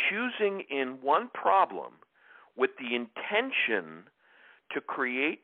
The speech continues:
something that's never existed before, and by elimination of something that we know is no longer working, and adding in something based on a projection on a belief." And he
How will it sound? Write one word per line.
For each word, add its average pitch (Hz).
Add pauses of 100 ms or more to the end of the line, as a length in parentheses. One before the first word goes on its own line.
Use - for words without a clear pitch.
(140)
something 156
that's 127 (120)
never 160
existed 175
before, 71 (800)
and 143
by 131
elimination 151
of 127 (140)
something 143
that 113
we 113
know 135
is 143
no 127
longer 123
working, 101 (1000)
and 123 (140)
adding 190
in 135 (560)
something 165 (120)
based 127 (200)
on 127
a 143
projection 113 (220)
on 113
a 110
belief." 104 (880)
And 147
he 139